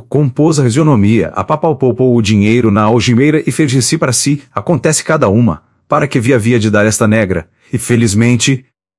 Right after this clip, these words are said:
foi em lugar que ninguém me conhece, se fosse em outro qualquer que se entendam.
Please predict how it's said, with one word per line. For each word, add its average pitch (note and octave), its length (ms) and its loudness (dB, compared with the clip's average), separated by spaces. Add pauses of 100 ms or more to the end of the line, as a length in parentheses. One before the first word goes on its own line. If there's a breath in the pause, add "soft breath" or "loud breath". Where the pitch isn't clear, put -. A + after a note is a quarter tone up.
(220)
foi A3+ 300 0
em D3+ 40 2
lugar A#2 380 0
que D3 120 -2
ninguém C3 320 2
me C#3 100 0
conhece, C3 600 0 (420)
se - 160 -2
fosse D3+ 260 0
em B2+ 80 2
outro A#2+ 300 0
qualquer A#2 340 0
que D#3 100 -6
se - 160 -2
entendam. E2+ 480 -2